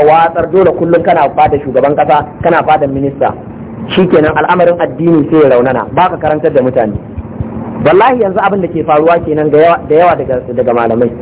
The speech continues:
Suna can sun tafi neman kwangila ne, neman a biya musu kujerar Makka ne,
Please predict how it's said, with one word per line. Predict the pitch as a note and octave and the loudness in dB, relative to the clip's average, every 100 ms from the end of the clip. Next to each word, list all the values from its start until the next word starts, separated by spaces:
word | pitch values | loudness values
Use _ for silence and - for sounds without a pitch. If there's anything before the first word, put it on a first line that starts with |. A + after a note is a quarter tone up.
| - - - - - - - - - | -14 -14 -12 -12 -10 -8 -6 -6 -2
Suna | C4 C4 G#3+ | 0 2 2
can | A3+ | 0
sun | B3 B3+ | 0 -2
tafi | E3 | 0
neman | G3 G3+ G3+ G3+ | 2 2 0 0
kwangila | G3+ G3+ G#3 G#3+ | 0 2 2 2
ne, | F3 - - C#3+ | -4 -8 -8 0
neman | F#3 G#3 G#3+ | 2 2 0
a | F3 | 2
biya | G3 | 2
musu | G3+ F3 | 2 -2
kujerar | F#3+ F#3 F#3+ | 0 2 2
Makka | G#3 G3+ | 0 0
ne, | F#3+ | -2